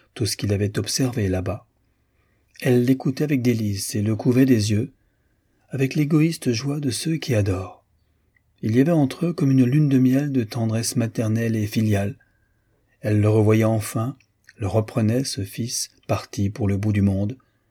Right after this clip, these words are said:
Elle le dévorait de ses regards parfois inquiets, car dans la joie du retour, instinctivement,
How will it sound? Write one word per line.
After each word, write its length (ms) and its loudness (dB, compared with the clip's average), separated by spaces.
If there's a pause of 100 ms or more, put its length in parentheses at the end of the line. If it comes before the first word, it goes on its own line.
(440)
Elle 160 0
le 120 4
dévorait 500 0
de 100 -2
ses 140 -4
regards 400 0
parfois 400 -2
inquiets, 400 0 (720)
car 180 0
dans 100 0
la 120 0
joie 180 0
du 80 0
retour, 600 0
instinctivement, 960 -2